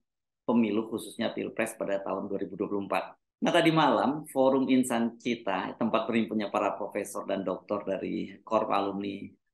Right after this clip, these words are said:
H M I, ini menggelar sebuah diskusi yang menurut saya sangat menarik dan aktual, ya.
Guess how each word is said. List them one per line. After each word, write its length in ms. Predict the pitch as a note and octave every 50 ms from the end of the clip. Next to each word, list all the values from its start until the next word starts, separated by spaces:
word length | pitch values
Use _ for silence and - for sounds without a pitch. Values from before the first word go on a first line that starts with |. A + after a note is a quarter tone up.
| _
H 40 | - F#2+ F#2+ F#2 F#2+
M 80 | F#2+ F2+ -
I, 240 | G2 G#2 A#2 B2+ B2+
ini 80 | C3 C3+
menggelar 560 | C3+ B2+ A#2+ A2+ G2+ A#2 A#2 A#2+ C3 C#3+ -
sebuah 480 | - - C3+ A2 G#2 G#2+ A2+ A2+ G#2+ G#2
diskusi 560 | G2+ - - - G#2+ A2 - D#3 E3 E3 D3+
yang 80 | D3 C#3+ - _ _ - _ _ _ _ _ _ -
menurut 240 | C3+ C3+ C#3 C3+
saya 240 | - C3+ C3+ D3+ E3
sangat 560 | E3 - A#2 A2+ A2 G#2+ G#2+ G#2 G2+ - -
menarik 560 | - A#2 A2 G2+ F#2+ F#2 F#2+ G#2+ A#2+ A#2 A2 G2+
dan 240 | G2 G2 G2 G2 G2+ - - -
aktual, 640 | G2 F#2+ - - A#2+ A2 G#2+ G#2 F#2+ F#2 F#2 F#2
ya. 160 | F#2+ G2 G#2+